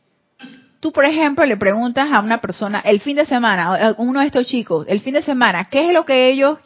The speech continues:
quieren hacer? Y te dicen que lo que quieren es dormir. Yo dije, "¿Cómo? <laughs> ¿Dormir?".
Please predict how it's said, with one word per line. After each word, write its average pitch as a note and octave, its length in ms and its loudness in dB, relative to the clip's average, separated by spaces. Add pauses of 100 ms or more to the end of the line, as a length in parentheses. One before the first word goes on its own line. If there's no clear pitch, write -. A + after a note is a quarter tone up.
quieren C4+ 280 0
hacer? B3+ 440 -2
Y A3 120 -6
te G#3 100 -4
dicen A#3+ 420 -2 (680)
que - 80 -6
lo G3 60 -4
que G3 100 -2
quieren A3+ 240 0
es A#3 80 2
dormir. F#3 560 -2 (920)
Yo F3 120 -4
dije, F#3 220 -2
"¿Cómo? C5+ 500 0 (100)
<laughs> - 1120 -6
¿Dormir?". A#3 460 10